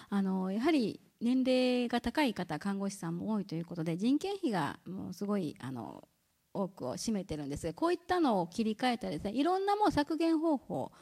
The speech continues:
あると思いますので、やっぱりそれを考えながら、あの、市民の声を、でも私、市民の声は早く聞いてほしいと思っております。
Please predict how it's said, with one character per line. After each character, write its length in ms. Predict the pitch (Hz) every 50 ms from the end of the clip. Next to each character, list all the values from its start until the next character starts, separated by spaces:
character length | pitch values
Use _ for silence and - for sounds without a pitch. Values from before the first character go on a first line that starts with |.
| - - - - _ _
あ 80 | 277
る 100 | 311 311
と 140 | 262 - 190
思 180 | 190 196 208 226
い 60 | 233
ま 120 | 233 240
す 140 | 233 - 233
の 140 | 202 175 208
で、 100 | 202 208
や 100 | 202 190
っ 40 | 190 - - - - - _ -
ぱ 60 | 302
り 80 | 277
そ 120 | - - 330
れ 120 | 339 339
を 60 | 330
考 100 | 320 -
え 520 | 277 320 370 392 427 427 453 453 494 480 427
な 80 | 190
が 80 | 156 180
ら、 80 | 226 - - - - _ _
あ 120 | 185 185
の、 120 | 180 175 170
市 140 | 170 196
民 160 | 185 175 170 165
の 100 | 165 170
声 320 | 170 - 180 170 156 143
を、 140 | 143 139 - - - - - _ _ _
で 120 | 247 302
も 100 | 277 208
私、 360 | 220 - - 208 - - 208
市 120 | - - 370
民 100 | 359 311
の 120 | 269 240
声 160 | - 359 370
は 80 | 311 233
早 240 | - 240 294 285 240
く 100 | - 180
聞 160 | - 208 190
い 60 | 190
て 80 | - 185
ほ 160 | - 202 185
し 180 | - - 196
い 60 | 175 -
と 200 | - 131 - - _ _
思 160 | - 180 185
っ 40 | 180
て 200 | - _ - 196
お 20 |
り 140 | 190 196 202
ま 100 | 214 226
す。 220 | 233 - - -